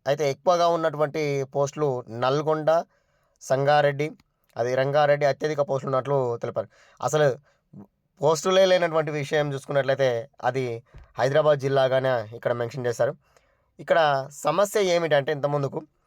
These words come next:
రెండు వేల ఎనిమిది డిఎస్సి నిర్వహించిన సందర్భంగా చివరి నిమిషంలో ముప్పై శాతం ఎస్జిటిలకు ప్రత్యేకంగా బీఈడీ చే-, పూర్తి చేసిన వారికి ప్రభుత్వం కేటాయించింది. దాంతో మార్కుల పరంగా ముందున్నప్పటికీ బీఈడీ అభ్యర్థులు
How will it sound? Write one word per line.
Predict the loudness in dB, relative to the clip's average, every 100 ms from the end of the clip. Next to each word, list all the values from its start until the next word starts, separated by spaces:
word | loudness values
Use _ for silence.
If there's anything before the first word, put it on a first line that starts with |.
| _ _ _ _ _ _ _ -4
రెండు | 0 2
వేల | 4 4
ఎనిమిది | 4 2 0 -2 -2
డిఎస్సి | -2 -4 -4 -6
నిర్వహించిన | -2 0 0 0 -2
సందర్భంగా | 0 0 0 2 0 2 0 0
చివరి | -4 -2 0 2
నిమిషంలో | 2 -2 0 0 4 2
ముప్పై | 2 -4 -2 0
శాతం | 2 0 0 0 -2
ఎస్జిటిలకు | -4 -8 -6 2 2 0
ప్రత్యేకంగా | -4 -2 -2 -4 -2 0 0
బీఈడీ | -2 -8 -6
చే-, | -6 -8
పూర్తి | -6 -8 -8 -8
చేసిన | -4 0
వారికి | 0 0
ప్రభుత్వం | -4 -6 -2 -4
కేటాయించింది. | -4 0 0 0 -8 -16 -20 _ _ _ -4
దాంతో | 0 0 2 0 0 _ _ -10
మార్కుల | 0 2 2 2
పరంగా | 2 2 2 2 2 0 -6 _ -12
ముందున్నప్పటికీ | -6 -2 0 2 0 -2 -4
బీఈడీ | -6 -4 -2 -4 -2 2
అభ్యర్థులు | 2 2 0 0 -2 -2 -4